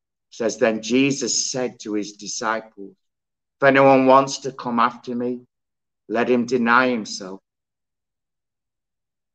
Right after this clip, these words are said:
and take up his cross and be following me.'" It is the command, the very words of Jesus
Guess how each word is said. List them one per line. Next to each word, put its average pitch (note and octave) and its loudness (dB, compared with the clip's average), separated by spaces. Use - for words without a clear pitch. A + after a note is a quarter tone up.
and G2+ -10
take B2+ -2
up A2 -8
his A2 -6
cross A2+ -6
and G#2+ -8
be A2+ -6
following A#2 -2
me.'" F#2+ -14
It A2+ -6
is C3 4
the B2+ -2
command, B2+ 2
the A#2 4
very B2 4
words B2+ 6
of G2+ -14
Jesus A#2+ -14